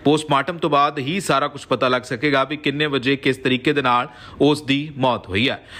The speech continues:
ਪੁਲਿਸ ਵੀ ਆਪਣਾ ਕੰਮ ਕਰ ਰਹੀ ਹੈ। ਇਨੀਸ਼ੀਅਲ ਫੇਜ਼ ਦੀ ਜਿਹੜੀ ਜਾਂਚ ਹੈ, ਉਸ ਨੂੰ ਮੁਕੰਮਲ ਕਰ ਲਿਆ ਗਿਆ ਹੈ ਤੇ ਉਸ ਤੋਂ ਬਾਅਦ ਹੁਣ ਪੋਸਟਮਾਰਟਮ ਆਉਣ ਤੋਂ ਬਾਅਦ ਹੀ ਪਤਾ ਲੱਗ ਸਕੇਗਾ ਕਿ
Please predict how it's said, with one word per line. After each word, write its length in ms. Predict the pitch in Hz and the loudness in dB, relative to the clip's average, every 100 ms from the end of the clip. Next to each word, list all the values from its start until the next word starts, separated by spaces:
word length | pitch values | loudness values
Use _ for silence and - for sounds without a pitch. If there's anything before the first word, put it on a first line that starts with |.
| - | 0
ਪੁਲਿਸ 260 | 180 226 233 | 2 2 2
ਵੀ 80 | 214 | 2
ਆਪਣਾ 240 | 196 180 | 2 0
ਕੰਮ 240 | 175 147 143 | 0 0 0
ਕਰ 160 | 160 | -2
ਰਹੀ 180 | 156 151 | 0 0
ਹੈ। 120 | 151 151 | 0 0
ਇਨੀਸ਼ੀਅਲ 300 | 131 - 147 | -4 0 0
ਫੇਜ਼ 240 | 143 127 | 2 2
ਦੀ 120 | 131 | 0
ਜਿਹੜੀ 320 | 127 131 131 117 - - 113 | 2 2 2 -2 -10 -4 2
ਜਾਂਚ 360 | 139 151 156 | 4 2 2
ਹੈ, 80 | 151 | 0
ਉਸ 200 | 151 - | 0 -2
ਨੂੰ 100 | 139 | 0
ਮੁਕੰਮਲ 340 | 123 131 147 | 2 2 0
ਕਰ 180 | 165 151 | 0 0
ਲਿਆ 160 | 139 139 | 2 0
ਗਿਆ 160 | 135 | 2
ਹੈ 60 | 135 | 0
ਤੇ 120 | 143 | 0
ਉਸ 100 | 135 | -2
ਤੋਂ 120 | 151 | 0
ਬਾਅਦ 280 | 127 127 143 | 2 2 2
ਹੁਣ 160 | 143 135 - | -2 -6 0
ਪੋਸਟਮਾਰਟਮ 560 | 170 175 185 196 208 175 | 2 2 2 0 0 0
ਆਉਣ 160 | 135 | 0
ਤੋਂ 120 | 127 127 | 0 2
ਬਾਅਦ 280 | 131 139 | 2 2
ਹੀ 240 | 131 147 175 - - - | 0 -2 -2 -6 -14 0
ਪਤਾ 260 | 147 151 143 | 0 2 2
ਲੱਗ 140 | 139 | 0
ਸਕੇਗਾ 520 | - 131 156 139 135 | -2 -2 0 2 0
ਕਿ 180 | 139 | 0